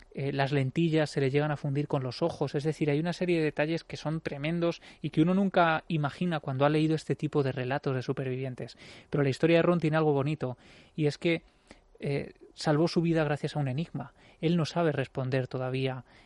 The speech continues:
de dónde procedía aquella voz, pero sabe que la escuchó y sabe que hoy está vivo gracias a ella.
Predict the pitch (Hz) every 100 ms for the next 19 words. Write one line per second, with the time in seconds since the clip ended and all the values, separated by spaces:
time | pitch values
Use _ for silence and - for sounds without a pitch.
0 | - 156 143 156 160 147 135 139 131 131
1 | 123 131 120 120 147 143 - - - -
2 | 139 - 170 170 147 131 - 135 143 143
3 | - - 151 - 143 156 147 147 151 -
4 | 135 135 160 147 151 156 143 139 147 -
5 | 127 123 120 117